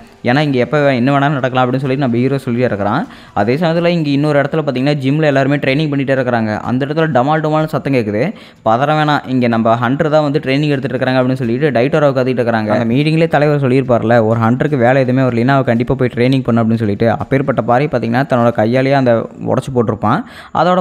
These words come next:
பாத்தீங்கன்னா சீன் கட் பண்ணி இங்க மறுபடியும் டஞ்சன் கட்டிட்டு இருக்கிறாங்க. இவங்க அப்படியே தொடர்ந்து கொஞ்ச நேரம் தூரம் போய்கிட்டே இருக்கிறாங்க. இவங்க கண்ணுக்கு எதுவுமே சிக்கின மாதிரியே தெரியல. இவங்க போக போக பாத்தீங்கன்னா இவங்களோட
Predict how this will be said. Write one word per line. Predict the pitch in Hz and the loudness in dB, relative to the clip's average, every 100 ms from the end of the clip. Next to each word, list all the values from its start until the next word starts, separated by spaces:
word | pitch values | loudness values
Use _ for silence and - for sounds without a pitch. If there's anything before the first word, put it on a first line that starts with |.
| 175 | -2
பாத்தீங்கன்னா | 147 156 | -2 -2
சீன் | 160 156 | -2 -2
கட் | 151 139 | -2 -2
பண்ணி | 147 160 | -2 -2
இங்க | 143 | 0
மறுபடியும் | 127 135 151 | 0 0 0
டஞ்சன் | 123 131 151 143 | 0 0 0 -2
கட்டிட்டு | 131 127 123 | -2 -2 -2
இருக்கிறாங்க. | 113 110 107 | -2 -2 0
இவங்க | 110 139 165 | 0 -2 -2
அப்படியே | 156 160 | -2 -2
தொடர்ந்து | 156 139 160 156 | -2 0 -2 -2
கொஞ்ச | 139 135 | -2 0
நேரம் | 135 143 | 0 0
தூரம் | 123 123 143 - | 0 0 -2 -2
போய்கிட்டே | 131 139 127 147 | 0 0 0 -2
இருக்கிறாங்க. | 151 135 120 117 185 | 0 0 0 0 0
இவங்க | 151 151 143 | -2 -2 0
கண்ணுக்கு | 135 156 160 | 0 0 0
எதுவுமே | 139 143 156 | 0 0 -2
சிக்கின | 123 143 | -2 0
மாதிரியே | 139 143 139 | 0 0 0
தெரியல. | 127 113 104 - - - | 0 0 -2 -6 -20 -4
இவங்க | 120 139 175 | -2 0 0
போக | 180 170 175 | 0 0 2
போக | 175 170 | 0 0
பாத்தீங்கன்னா | 160 147 151 160 | 0 0 0 0
இவங்களோட | 143 147 147 | 0 0 0